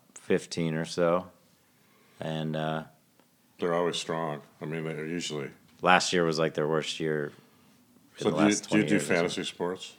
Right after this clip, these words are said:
Speaker 2: Fantasy baseball?
Speaker 1: I do not do fantasy baseball,
Speaker 2: You do
Speaker 1: no.
Speaker 2: fantasy football?
Speaker 1: Yes.
Speaker 2: Do you, um, do you think that's the, the, uh, lifeline of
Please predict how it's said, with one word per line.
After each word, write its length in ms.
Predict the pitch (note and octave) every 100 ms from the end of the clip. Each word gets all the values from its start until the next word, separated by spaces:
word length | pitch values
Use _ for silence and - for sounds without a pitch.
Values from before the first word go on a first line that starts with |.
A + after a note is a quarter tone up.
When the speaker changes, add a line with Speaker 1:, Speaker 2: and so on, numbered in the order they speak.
| _
Speaker 2:
Fantasy 360 | - G2 F2+ E2
baseball? 480 | D#2 E2 - E2+ - -
Speaker 1:
I 100 | F2+
do 120 | F2
not 220 | E2+ D2
do 120 | C#2+ C#2
fantasy 460 | D2+ D2 C#2 -
baseball, 380 | - - - -
Speaker 2:
You 60 | E2
do 80 |
Speaker 1:
no. 60 | D#2+
Speaker 2:
fantasy 380 | E2 D2+ D2+ D#2
football? 520 | E2+ D#2+ E2 D#2+ D#2 -
Speaker 1:
Yes. 380 | - - - - _ - - - - - _ -
Speaker 2:
Do 100 | F#2+
you, 340 | F2+ E2+ E2
um, 380 | D#2+ D2+ D2 C#2+ - _ _ - - _ _ _ _ _ _ _ - -
do 80 | G2
you 40 |
think 220 | F2 F2 -
that's 440 | D#2 E2+ - -
the, 380 | - F2 D#2+ D#2 - - - - _ - - - - - - - - -
the, 260 | F2+ E2+
uh, 80 | D#2
lifeline 540 | E2 E2 - E2 E2
of 260 | D#2+ D2+